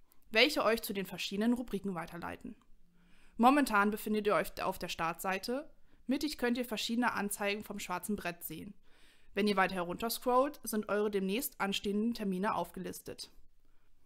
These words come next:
Scrollt ihr wieder hoch, entdeckt ihr rechts unter dem Logo stud I P den Schnellzugriff.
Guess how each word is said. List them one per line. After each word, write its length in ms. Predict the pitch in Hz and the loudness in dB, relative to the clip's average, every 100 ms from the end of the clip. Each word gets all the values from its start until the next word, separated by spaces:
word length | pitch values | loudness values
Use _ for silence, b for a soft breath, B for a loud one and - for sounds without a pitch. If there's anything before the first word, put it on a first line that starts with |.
| - - - - - - _ - - - - - - - - - - - - b b b b b - | -20 -20 -20 -20 -20 -20 _ -20 -20 -20 -20 -20 -20 -20 -20 -20 -20 -20 -20 b b b b b -8
Scrollt 380 | - 240 294 | 0 4 6
ihr 100 | 320 | 4
wieder 240 | 240 202 180 | 4 4 4
hoch, 320 | 208 247 - - | 4 2 0 -6
entdeckt 320 | 196 196 190 | 0 0 0
ihr 120 | 196 | -2
rechts 280 | 214 - - | 0 -2 -4
unter 260 | - 226 214 | -4 -2 0
dem 140 | 196 | 2
Logo 360 | 196 202 220 226 | 4 4 4 2
stud 240 | - 190 | 0 0
I 100 | 208 | -2
P 360 | - 269 277 349 - | 0 0 0 0 -4
den 140 | 269 | -2
Schnellzugriff. 680 | - 196 175 175 - - | 0 -2 -2 -6 -8 -12